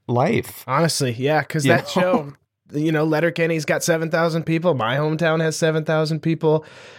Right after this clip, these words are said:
Speaker 2: Uh, very, very similar vibes for sure. And, uh, God, I love that
Speaker 1: Yeah.
Speaker 2: show. It's so
Speaker 1: To
Speaker 2: good.
Speaker 1: be fair, my hometown, to be fair,
Speaker 2: To be fair.
Speaker 1: um, if we're making Letter-, Letterkenny references, um,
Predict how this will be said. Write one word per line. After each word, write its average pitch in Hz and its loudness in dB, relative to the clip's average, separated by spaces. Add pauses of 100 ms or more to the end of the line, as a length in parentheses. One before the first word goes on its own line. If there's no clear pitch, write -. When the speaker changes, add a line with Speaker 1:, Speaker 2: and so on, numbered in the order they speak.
(140)
Speaker 2:
Uh, 113 0
very, 214 0
very 175 0
similar 160 0
vibes 127 -2
for 160 0
sure. 120 0 (100)
And, 117 -2
uh, 117 0
God, - -6
I 107 -2
love 139 2
that 135 2
Speaker 1:
Yeah. 110 4 (220)
Speaker 2:
show. 113 -6
It's - -4
so 175 2
Speaker 1:
To 165 2
Speaker 2:
good. 131 4
Speaker 1:
be 139 0
fair, 175 2
my 127 2
hometown, 165 0
to 226 0
be 107 2
fair, 76 0
Speaker 2:
To 269 0
be 180 2
fair. 160 2
Speaker 1:
um, 311 -2
if - -4
we're 98 0
making 92 -2
Letter-, - 0 (640)
Letterkenny 95 -2
references, 107 -2
um, 107 2